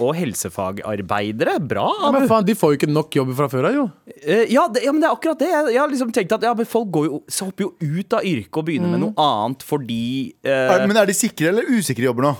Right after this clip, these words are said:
Speaker 2: Sikre.
Speaker 1: Nei, dette her er sikre, eh,
Speaker 3: Ja, men de er jo sikre jobber. De hopper jo ut for at det er ekstremt slitsomt. Fordi når du har den jobben, så har du mye å gjøre. Du har så fucking, det er usikkert i form av at det er jævlig å jobbe med.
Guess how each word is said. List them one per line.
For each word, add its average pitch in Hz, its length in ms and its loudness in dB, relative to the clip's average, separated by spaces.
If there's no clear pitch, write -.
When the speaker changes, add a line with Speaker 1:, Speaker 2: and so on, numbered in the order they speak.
Speaker 2:
Sikre. 151 220 -4
Speaker 1:
Nei, 156 80 2
dette 151 180 0
her 120 80 2
er 139 40 0
sikre, 151 280 -6
eh, 110 800 -2
Speaker 3:
Ja, 147 60 2
men 175 60 2
de 180 80 6
er 160 120 4
jo 175 160 -2
sikre 180 160 -2
jobber. 139 160 2
De 185 60 4
hopper 180 280 0
jo 175 160 0
ut 160 80 -4
for 165 120 0
at 151 60 -2
det 151 80 4
er - 120 -6
ekstremt 135 440 -2
slitsomt. 160 720 -4
Fordi 170 180 2
når 170 120 2
du 170 60 4
har 147 280 2
den 147 100 2
jobben, 139 320 2
så - 180 0
har 180 180 4
du 147 60 2
mye 165 680 0
å 135 80 4
gjøre. 123 280 2
Du 196 120 2
har 165 300 2
så - 840 -2
fucking, 180 380 0
det 190 140 2
er - 140 -6
usikkert 135 420 -6
i 196 40 -8
form 156 340 -2
av 147 120 -2
at - 60 -8
det 165 100 -2
er 131 200 0
jævlig 120 420 -2
å 127 120 0
jobbe 104 120 -8
med. 165 140 -2